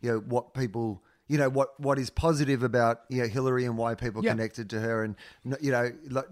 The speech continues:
Speaker 1: and in the same way with Trump, like, you know, to go, Well, what, what was it about his message that, what situation were you in where you thought that was the answer to the problems that you are having. 'Cause then we can have a discussion about whether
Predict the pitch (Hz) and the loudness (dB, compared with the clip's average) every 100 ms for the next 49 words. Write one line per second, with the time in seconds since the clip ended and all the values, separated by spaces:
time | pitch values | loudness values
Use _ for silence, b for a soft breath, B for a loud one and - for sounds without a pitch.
0 | - 151 131 123 120 - 175 165 151 165 | -12 -2 -2 -2 -6 0 2 2 2 2
1 | 151 139 131 127 143 - - 294 131 147 | 2 4 4 2 -2 -2 0 0 0 -2
2 | 143 143 135 127 - 123 b b b 139 | -2 0 0 0 0 -2 b b b 4
3 | 139 131 139 139 165 185 175 175 180 151 | 4 4 2 2 4 4 4 0 2 2
4 | 147 135 120 117 117 113 110 110 107 117 | 2 0 0 2 0 0 -6 -4 -4 -6
5 | 107 98 113 110 - b - 170 185 185 | -10 -6 -6 -6 -8 b 0 2 2 -2
6 | 151 151 143 151 131 127 117 120 117 104 | 0 0 0 0 -2 -2 0 -2 -2 -4
7 | 139 190 120 113 110 123 117 123 113 110 | -6 -4 -2 -2 -2 -4 -4 -2 -2 -2
8 | - _ _ _ - 120 - 120 104 120 | -6 _ _ _ -4 -4 -2 -4 -4 -4
9 | 110 107 104 107 117 107 104 107 98 107 | -2 -4 -6 -8 -8 -10 -4 -4 -4 -6
10 | 101 110 110 101 98 98 - 104 131 117 | -8 -8 -8 -6 -6 -8 -10 -10 -8 -2
11 | 151 156 170 143 143 143 127 - 135 135 | -2 -2 -2 -2 -2 -2 -4 -6 -6 -4
12 | 127 123 123 123 127 131 | -2 0 0 0 0 0